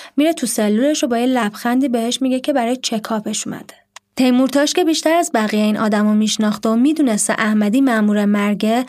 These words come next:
با دیدنش روحیه‌شو میبازه و همین یه جور حس لذت به احمدی می‌ده و باعث می‌شه حس برتری توش به وجود بیاد. اونجور که زندانیای سیاسی تعریف می‌کردن،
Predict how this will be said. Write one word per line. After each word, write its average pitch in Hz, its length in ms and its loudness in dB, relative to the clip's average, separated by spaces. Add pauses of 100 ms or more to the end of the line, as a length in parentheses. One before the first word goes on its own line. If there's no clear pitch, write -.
با 226 100 2
دیدنش 240 380 0
روحیه‌شو 247 480 0
میبازه 262 500 2
و 269 60 2
همین 285 320 2
یه 302 140 2
جور 302 160 2
حس 269 280 -2
لذت 240 540 0
به 339 60 0
احمدی 285 460 0
می‌ده 269 320 2
و 269 180 0
باعث 220 320 0
می‌شه 254 200 0
حس 262 260 -2
برتری 214 720 -2
توش 208 240 -6
به 196 120 -2
وجود 202 400 -2
بیاد. - 380 -10 (140)
اونجور 381 300 2
که 427 140 0
زندانیای 233 720 2
سیاسی 226 520 -2
تعریف 214 440 -2
می‌کردن، 226 720 0